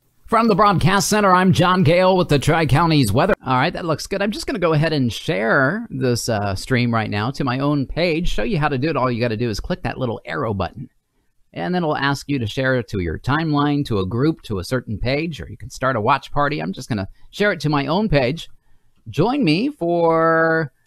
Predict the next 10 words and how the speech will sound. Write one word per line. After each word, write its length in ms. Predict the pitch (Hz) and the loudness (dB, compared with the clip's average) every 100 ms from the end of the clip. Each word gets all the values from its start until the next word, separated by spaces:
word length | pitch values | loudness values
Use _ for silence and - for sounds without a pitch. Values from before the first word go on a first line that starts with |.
| _ | _
live 1120 | - 120 131 151 170 190 208 262 285 330 170 95 _ - - - - - _ _ _ - | -4 0 2 2 0 -2 -2 -2 -2 0 0 -2 _ -20 -20 -18 -20 -20 _ _ _ -10
broadcast, 580 | 143 117 151 208 - - - - _ _ _ _ _ _ _ _ _ _ _ - | -6 -4 -4 -4 -8 -14 -18 -20 _ _ _ _ _ _ _ _ _ _ _ -10
radio 320 | 226 120 90 | -6 -4 -4
broadcast 560 | 50 - - - - | -6 -8 -10 -12 -12
production. 400 | - - 95 - | -12 -12 -12 -14
How's 240 | 104 120 98 | -12 -10 -10
that? 240 | 107 - _ _ _ | -12 -14 _ _ _
Broadcast 540 | 120 131 107 113 - | -8 -6 -8 -10 -10
production, 680 | - 87 95 - - - - _ | -12 -8 -8 -8 -14 -18 -20 _
yes. 720 | 90 - - - - - | -14 -14 -16 -18 -16 -16